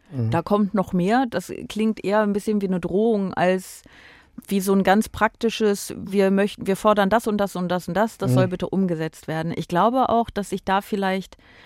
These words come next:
Speaker 2: mehr Leute anschließen würden, wenn sie sagen würden, „Ah, stimmt, das sind gute und in dem Paket würde es reichen, lasst uns das machen.“ Ähm, weil jetzt, sie bieten so viel Angriffsfläche, ne? Dadurch, dass sie ein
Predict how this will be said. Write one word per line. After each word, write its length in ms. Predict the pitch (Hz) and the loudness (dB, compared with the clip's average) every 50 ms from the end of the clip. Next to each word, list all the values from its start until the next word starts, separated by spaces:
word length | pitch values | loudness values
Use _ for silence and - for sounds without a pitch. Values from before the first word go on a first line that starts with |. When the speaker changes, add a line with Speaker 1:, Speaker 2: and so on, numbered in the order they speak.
| - - - _ _ _ _ _ _ _ _ _ _ _ _ _ _ _ - | -20 -20 -20 _ _ _ _ _ _ _ _ _ _ _ _ _ _ _ -2
Speaker 2:
mehr 360 | 180 185 185 185 190 214 240 | 0 2 4 4 6 6 6
Leute 260 | 247 240 247 240 240 | 6 6 6 4 4
anschließen 580 | - 214 226 226 - 240 233 233 - 233 226 220 | 2 2 0 0 -2 -4 -6 -2 -2 -2 -2 -2
würden, 380 | 226 240 254 262 269 277 262 | -2 -2 0 0 0 0 0
wenn 120 | 233 202 202 | -2 -2 -2
sie 60 | 196 | -2
sagen 160 | 190 196 202 | -2 0 0
würden, 120 | 190 180 | 0 0
„Ah, 120 | - 185 196 | 0 0 -2
stimmt, 280 | - - 240 247 240 | 0 4 4 4 4
das 100 | 214 196 | 4 2
sind 160 | - 226 220 - | 0 0 -2 -2
gute 360 | - 220 214 - 214 208 196 | -2 -4 -6 -4 -4 -4 -4
und 200 | - - 190 - | -2 -4 -2 2
in 120 | - 220 | 4 4
dem 120 | 226 214 190 | 4 4 2
Paket 460 | 190 190 - - 226 220 190 170 170 | 0 -4 -2 -2 -2 0 0 0 2
würde 180 | 208 226 208 - | 2 2 2 0
es 220 | 190 190 - - | -4 -6 -6 -2
reichen, 560 | 190 196 202 208 196 - 208 202 196 190 185 - - - - - - - - - | 0 0 0 0 0 -2 -2 -2 -2 -2 -4 -6 -10 -16 -18 -16 -16 -18 -14 -12
lasst 400 | - 123 104 170 190 190 - - | -10 -6 -2 -2 -2 -2 -4 -4
uns 180 | 190 190 - - | -4 -4 -4 -4
das 160 | 185 175 - | -6 -4 -2
machen.“ 360 | 175 196 240 - - 285 320 - - - - - - - - - _ - | -4 -4 -4 -2 -4 -4 -4 -6 -12 -20 -20 -20 -20 -20 -20 -20 _ -6
Ähm, 240 | - 202 202 202 180 - | -2 0 0 0 0 0
weil 180 | 196 196 190 185 | 2 2 2 2
jetzt, 520 | 185 208 269 262 - - - - - - _ _ _ _ _ - | 2 2 0 0 -4 -10 -20 -20 -20 -20 _ _ _ _ _ -6
sie 160 | 180 196 208 | -2 -2 0
bieten 240 | 196 254 247 - 277 | 0 0 2 2 2
so 100 | 247 240 | 2 2
viel 160 | - - 202 - | 0 0 0 0
Angriffsfläche, 800 | - 208 240 247 220 185 180 - - - - 165 170 160 - 170 | 2 4 2 2 2 0 -2 -4 -6 -6 -4 -4 -4 -4 -6 -6
ne? 160 | 165 180 233 247 | -4 -2 0 0
Dadurch, 380 | 233 202 214 214 208 202 - | 0 0 0 0 -2 -4 -2
dass 260 | - 180 196 190 - | -2 -2 -2 -2 -4
sie 300 | - 196 196 196 196 175 - - | -6 -4 -4 -2 -2 -4 -4 -4
ein 420 | - 185 190 190 185 190 180 - | -4 -2 -2 -2 -2 -2 -4 -6